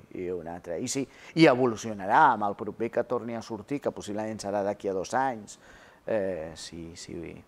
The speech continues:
ja tinc una altra història per ell, haurà evolucionat, perquè tots ens fem grans. No, no vull fer un personatge com el, com els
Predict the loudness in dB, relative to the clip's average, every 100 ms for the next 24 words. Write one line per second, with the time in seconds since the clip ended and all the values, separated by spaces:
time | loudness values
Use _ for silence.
0 | -20 -20 -10 -6 -4 -4 -4 -4 -4 -4
1 | -4 -4 -4 -2 -2 -2 0 -2 -4 -6
2 | -6 -4 0 0 0 -2 -4 -10 -12 -6
3 | -4 -2 -4 -6 -6 -4 -4 -6 -8 -8
4 | -6 -8 -10 -18 -20 -20 -8 0 4 4
5 | 4 0 -4 -6 -8 -8 -8 -2 2 6
6 | 4 4 2 0 -10 -4 -2 2 0 0
7 | -4 -4 -6 -4 -4 -4 -6 -8 -10 -16
8 | -20 -20 _ -8 -6 -4 -6 -8